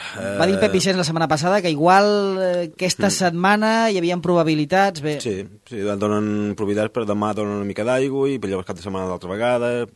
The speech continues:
Speaker 2: bueno, veurem. L'únic que es farratge i coses d'aquestes m'ho han anat malament, eh, el que us ha anat molt bé, i els, els polits a la, a la xeixa. A la Mola allí es molia, es molí nou, tenim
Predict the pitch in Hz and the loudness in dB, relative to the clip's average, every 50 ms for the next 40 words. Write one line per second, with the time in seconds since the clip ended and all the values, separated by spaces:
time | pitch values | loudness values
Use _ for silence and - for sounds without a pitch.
0 | _ - - - 82 92 80 76 76 - _ _ _ _ _ _ - - - - | _ -20 -20 -14 -12 -10 -10 -10 -12 -16 _ _ _ _ _ _ -14 -14 -14 -18
1 | - - - - _ - 95 101 104 98 85 110 107 107 104 107 101 104 98 - | -20 -20 -20 -18 _ -4 -2 0 0 0 2 2 2 4 4 4 2 2 0 -2
2 | - 107 101 107 104 98 101 - 107 101 101 95 104 - 113 104 104 110 107 98 | -2 0 0 0 0 -2 -2 -2 -2 0 0 0 -2 -4 -4 -4 -4 -4 -6 -6
3 | 90 92 95 98 92 87 85 69 - _ 92 95 98 107 117 123 120 143 139 - | -8 -8 -8 -8 -8 -10 -12 -16 -16 _ -10 -6 -4 -2 -2 -2 -4 -4 -6 -8
4 | - 104 98 95 90 90 92 92 - 98 95 101 104 104 104 104 107 104 104 104 | -10 -8 -8 -6 -6 -6 -6 -8 -6 -4 -2 -2 0 0 0 -2 -2 -4 -4 -4
5 | 113 113 117 120 117 110 92 95 92 87 - - _ - - 92 90 - 98 - | -2 -2 -2 -2 -2 -2 -2 -4 -4 -6 -10 -14 _ -10 -10 -8 -8 -8 -10 -8
6 | - 98 104 101 104 - 127 110 92 78 80 - 101 87 - 95 82 78 85 78 | -6 -6 -6 -6 -6 -6 -6 -6 -4 -4 -6 -6 -8 -8 -8 -8 -8 -10 -12 -14
7 | - _ _ _ _ - - - - - _ _ _ _ _ - 85 90 92 92 | -16 _ _ _ _ -20 -20 -20 -20 -20 _ _ _ _ _ -14 -8 -6 -4 -4
8 | 92 95 95 95 95 95 92 90 90 90 92 95 95 104 113 117 123 127 82 78 | -4 -4 -4 -4 -4 -2 -2 -4 -4 -6 -6 -6 -6 -4 -4 -4 -4 -4 -6 -8
9 | 85 87 85 87 90 104 110 123 139 - _ - - - - - - - _ _ | -8 -8 -6 -6 -4 -4 -4 -4 -6 -8 _ -20 -20 -20 -20 -20 -20 -20 _ _
10 | _ - 92 98 98 | _ -6 -4 -2 -2